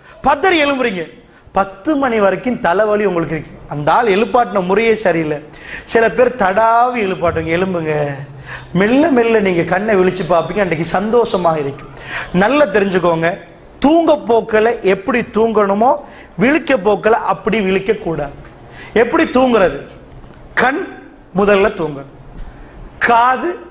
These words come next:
அப்புறம் தூங்கணும், மைண்ட் அப்புறம் தூங்கணும். இதுதான் தூக்கத்துக்குரிய ஸ்டைல். கண்ணை முதல்ல பொத்தணும், தூங்க வைக்கணும், அப்புறம் காது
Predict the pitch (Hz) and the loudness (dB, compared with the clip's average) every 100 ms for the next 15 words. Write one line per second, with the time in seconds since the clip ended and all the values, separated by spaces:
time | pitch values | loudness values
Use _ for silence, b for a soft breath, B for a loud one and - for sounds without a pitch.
0 | - - 208 208 214 202 175 160 147 135 | -14 -4 -4 -2 -2 -2 -4 -4 -6 -8
1 | - - B B B B - 202 240 294 | -18 -20 B B B B 0 2 4 2
2 | 302 - 180 - 190 190 160 135 135 - | -2 -2 -2 0 -2 0 -4 -6 -10 -14
3 | - 196 202 240 330 - - 254 247 165 | -2 2 4 2 0 -2 -2 0 0 0
4 | 185 180 196 269 - - - - 185 143 | 0 2 2 0 -4 -16 -16 -2 -2 -2
5 | - - B B B B B - 220 233 | -8 -18 B B B B B 0 0 0
6 | 247 208 196 190 185 175 180 185 247 - | 0 2 4 2 2 -2 -2 -2 -4 -12
7 | - - 226 190 151 - 143 - - - | -10 -2 0 2 0 -4 -12 -16 -20 -20
8 | B B B - - 277 277 240 254 | B B B -2 0 0 0 0 0